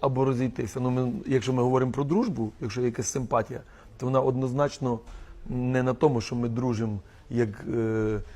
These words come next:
два мужика, знаєш, ходимо на футбол, граємо карти. Ну, такого не буде. Однозначно секс.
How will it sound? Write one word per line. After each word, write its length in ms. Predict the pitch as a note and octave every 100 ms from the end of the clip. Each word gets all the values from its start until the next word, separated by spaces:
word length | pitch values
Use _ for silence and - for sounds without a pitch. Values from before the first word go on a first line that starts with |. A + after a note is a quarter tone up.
| - - - F2 - A#2+
два 300 | A#2 G#2+ A#2
мужика, 460 | A#2 A2 A#2 A2+ G#2+
знаєш, 500 | A2 A2+ G#2 - -
ходимо 340 | - B2 A#2
на 100 | A2+
футбол, 560 | G2+ A#2+ A2 E3+ E3 C#3+ - -
граємо 340 | B2+ B2 A#2+
карти. 460 | A2 D3 D3 - A2 - - -
Ну, 80 | A#2
такого 300 | - B2+ A#2+
не 80 | B2
буде. 200 | A2 - - - - - - - - - - - - -
Однозначно 480 | B2+ B2 C3 C3+ A2+
секс. 360 | A#2+ - -